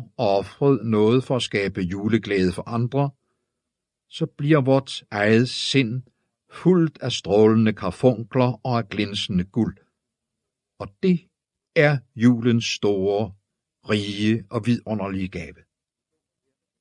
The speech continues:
Det lærte jeg at forstå og værdsætte, da jeg var barn og holdt jul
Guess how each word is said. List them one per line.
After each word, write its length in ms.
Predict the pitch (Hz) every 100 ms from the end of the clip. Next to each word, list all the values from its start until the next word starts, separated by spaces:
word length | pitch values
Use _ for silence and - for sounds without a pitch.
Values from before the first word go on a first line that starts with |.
| _ _ _ _ _ _
Det 100 | -
lærte 340 | 98 113 123 117
jeg 180 | 98 85
at 60 |
forstå 500 | - 78 - - 156
og 200 | - 87
værdsætte, 500 | 127 135 - 117 117
da 120 | 104
jeg 160 | 101 90
var 100 | 76
barn 360 | - 127 123 123
og 120 | 135
holdt 240 | 101 90
jul 360 | 127 160 131 151